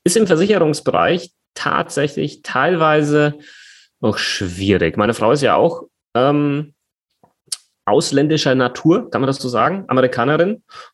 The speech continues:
Und, ähm, da habe ich damals schon so ein bisschen geguckt, hey, so auf Englisch, da muss es doch was geben, auch mal hier und da. Und meine Frau ist ja nicht die einzige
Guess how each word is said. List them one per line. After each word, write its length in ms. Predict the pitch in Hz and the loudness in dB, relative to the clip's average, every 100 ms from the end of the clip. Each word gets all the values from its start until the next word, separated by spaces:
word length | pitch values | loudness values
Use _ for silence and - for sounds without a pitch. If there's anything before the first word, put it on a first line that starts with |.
| _ | _
Und, 380 | 131 139 139 - | 0 0 0 -2
ähm, 720 | 127 127 131 131 131 139 - _ | 0 2 2 0 0 -4 -8 _
da 180 | 107 120 | -4 0
habe 100 | 165 | 0
ich 60 | |
damals 260 | 139 160 165 | 0 0 0
schon 140 | 147 | 0
so 60 | 139 | 2
ein 60 | 139 | 0
bisschen 220 | - 135 | 0 -4
geguckt, 340 | 135 233 - | -2 -4 -4
hey, 200 | 170 185 | 0 2
so 100 | 143 | 2
auf 120 | 117 | 0
Englisch, 280 | - 175 165 | 2 2 0
da 80 | 113 | 0
muss 240 | 131 147 | -2 -2
es 100 | 135 | -4
doch 200 | - - | -4 -4
was 220 | - - - | -6 -6 0
geben, 580 | 185 180 170 165 165 - - - - | 2 4 2 2 0 -8 -20 -10 -6
auch 140 | - | -2
mal 100 | 101 | -2
hier 200 | 127 151 | 2 2
und 120 | 131 | 2
da. 260 | 175 170 165 | 2 2 0
Und 400 | 98 117 - 85 | 0 -2 -2 -2
meine 200 | 107 104 - _ _ _ _ _ _ | -2 -2 -8 _ _ _ _ _ _
Frau 100 | 117 | -2
ist 80 | 117 | 0
ja 60 | |
nicht 120 | 110 - | -2 -2
die 80 | |
einzige 520 | - 185 151 135 143 | -2 -2 0 0 0